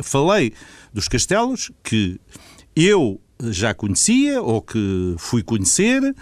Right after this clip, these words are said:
também algo, fiz algumas, eh, algumas coisas de propósito, não é? Eh, e, portanto, não, não fiz as coisas de uma maneira muito sistemática, não é?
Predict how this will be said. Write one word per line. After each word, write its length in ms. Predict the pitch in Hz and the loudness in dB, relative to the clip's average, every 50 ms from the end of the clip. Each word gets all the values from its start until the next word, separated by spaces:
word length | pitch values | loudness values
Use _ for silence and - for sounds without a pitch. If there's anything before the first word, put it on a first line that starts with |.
| - - - - _ _ _ | -14 -20 -20 -20 _ _ _
também 540 | - 117 104 95 107 101 95 95 92 95 92 | -4 -2 -2 0 0 0 0 0 0 -2 -2
algo, 240 | 98 95 92 92 104 | -2 -2 -2 -2 -4
fiz 240 | 104 - 104 90 92 | -4 -4 -4 -2 -2
algumas, 480 | 98 95 90 95 92 92 95 90 82 90 | -2 -4 -4 -4 -4 -4 -4 -4 -6 -6
eh, 240 | 90 92 95 95 - - - - - - - - - - - - | -6 -6 -6 -6 -8 -12 -18 -20 -20 -20 -20 -20 -20 -20 -8 -4
algumas 320 | 110 107 98 104 104 101 | -2 0 0 0 0 0
coisas 300 | - 117 110 95 101 95 | 0 0 0 2 0 -2
de 60 | - | -2
propósito, 560 | - - 131 117 - 143 151 170 190 208 190 - | 0 0 0 2 2 0 0 0 -2 -4 -6 -6
não 80 | - 127 | -8 -8
é? 40 | 135 - - - - - - - - - - _ - - | -8 -10 -16 -20 -20 -20 -20 -20 -20 -20 -20 _ -8 -2
Eh, 720 | 160 147 143 143 143 139 139 139 135 135 135 139 135 - - - | 0 2 4 4 4 4 4 4 4 2 2 2 0 -2 -4 -4
e, 460 | 143 160 139 139 139 135 143 147 139 - | 0 0 2 2 2 2 2 0 0 0
portanto, 760 | - 131 123 - 120 113 104 95 - 127 127 127 131 135 131 | 0 -2 0 2 2 0 0 0 0 0 2 2 2 2 4
não, 240 | 120 127 123 120 123 | 4 4 4 4 4
não 120 | 120 123 | 4 2
fiz 220 | 123 - 139 113 110 | 2 2 0 0 0
as 100 | 110 - | -2 -2
coisas 280 | - 113 104 98 107 | 0 0 0 0 0
de 40 | 101 | 0
uma 140 | 110 113 107 | 0 0 2
maneira 300 | 104 101 101 104 98 104 | 2 2 2 2 0 0
muito 180 | 95 95 - - | -2 -2 -2 -2
sistemática, 600 | - 101 - - - 104 87 80 - - - - | -2 -2 -2 -2 -2 -2 -2 -4 -6 -12 -12 -12
não 80 | - | -12
é? 40 | - | -14